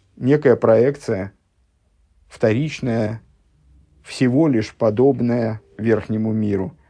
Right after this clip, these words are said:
«Эс из до адимен бейнеем», то есть есть подобие между ними, «оберзей блабн цвей базундеры велтен».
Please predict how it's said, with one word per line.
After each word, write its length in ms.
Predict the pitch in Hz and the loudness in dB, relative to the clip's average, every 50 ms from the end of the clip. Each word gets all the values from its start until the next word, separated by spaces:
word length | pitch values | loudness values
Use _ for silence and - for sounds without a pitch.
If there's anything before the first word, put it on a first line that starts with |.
| _ _ _ _ _ - _ _ _ _ _ _ _ _ _ _ _ _ _ _ _ - | _ _ _ _ _ -20 _ _ _ _ _ _ _ _ _ _ _ _ _ _ _ 0
«Эс 240 | 127 127 117 - | 0 0 0 0
из 140 | 135 123 113 | -4 -4 -4
до 420 | 113 123 151 165 160 139 123 - - | 0 2 2 4 6 4 4 2 0
адимен 680 | - 127 113 107 107 123 151 151 123 110 101 98 98 92 | -2 -2 -2 -2 -4 -4 -4 -2 -2 0 -2 -2 -2 -2
бейнеем», 440 | 107 117 151 208 247 247 220 180 | -2 -2 -2 -2 -2 -2 -4 -4
то 100 | 147 135 | -2 -4
есть 160 | 117 110 - 143 | -4 -4 -4 -4
есть 360 | 139 135 104 98 - - _ _ | -2 -2 -2 -2 -6 -16 _ _
подобие 460 | - 107 110 120 110 95 90 98 95 98 | -2 -2 0 0 0 0 -2 -4 -4 -2
между 320 | 107 107 104 117 131 147 | -4 -4 -4 -4 -4 -4
ними, 280 | 180 214 240 233 220 208 | -4 -2 -2 0 -2 -2
«оберзей 640 | - - 127 127 120 117 110 110 143 190 202 185 | 0 0 0 0 0 -2 -2 -2 -4 -2 -2 -2
блабн 400 | 147 120 131 156 170 160 147 135 | -2 0 0 0 0 0 -4 -8
цвей 200 | 113 - 139 175 | -6 -4 -4 -4
базундеры 520 | 170 139 113 110 127 151 160 151 143 135 127 | -2 -2 -2 -2 -2 -6 -4 -2 -2 -2 -2
велтен». 480 | 113 107 107 110 - - - - - | 0 -2 -2 -2 -4 -8 -16 -16 -16